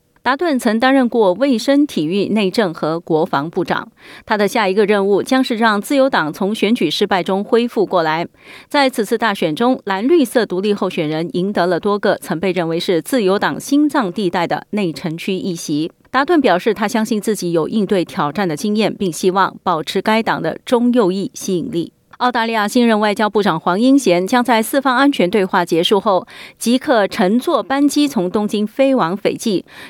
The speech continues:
体现了工党为巩固澳大利亚和太平洋地区间关系所做出的外交努力。 北京和所罗门群岛签署安全协议，是总理阿尔巴尼斯此行与美国、日本和印度等四方国家领导人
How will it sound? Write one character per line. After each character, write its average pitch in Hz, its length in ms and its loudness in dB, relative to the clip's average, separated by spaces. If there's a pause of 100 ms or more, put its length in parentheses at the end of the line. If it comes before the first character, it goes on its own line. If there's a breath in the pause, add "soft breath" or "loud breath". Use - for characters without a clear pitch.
体 247 120 -2
现 311 160 2
了 269 120 4
工 320 200 2
党 180 220 0
为 208 220 4
巩 175 260 0
固 226 120 0
澳 208 140 0
大 196 140 -2
利 196 80 -2
亚 170 100 0
和 180 160 -2
太 185 200 -4
平 180 100 -6
洋 165 100 -4
地 185 160 -6
区 196 160 -6
间 202 200 -4
关 233 160 0
系 220 180 -4
所 160 240 -2
做 190 240 2
出 185 240 -2
的 170 220 0 (160)
外 196 180 0
交 185 240 0
努 185 160 -2
力。 180 240 -2 (560 loud breath)
北 254 140 2
京 339 180 4
和 302 100 4
所 226 160 2
罗 180 80 2
门 196 200 0
群 208 160 -2
岛 170 160 0
签 196 180 -4
署 185 80 -2
安 196 180 0
全 175 220 -2
协 160 180 -2
议， 175 160 2
是 196 140 -2
总 196 220 0
理 175 100 0
阿 254 180 0
尔 240 60 0
巴 240 160 0
尼 226 140 0
斯 277 200 -2
此 202 160 0
行 190 340 -2
与 214 180 2
美 175 280 2
国、 180 200 2
日 214 160 2
本 156 180 -2
和 175 140 -2
印 202 200 0
度 175 200 2
等 156 200 -2
四 285 300 0
方 302 320 2
国 180 240 0
家 196 220 0
领 180 200 -2
导 165 160 0
人 160 280 -2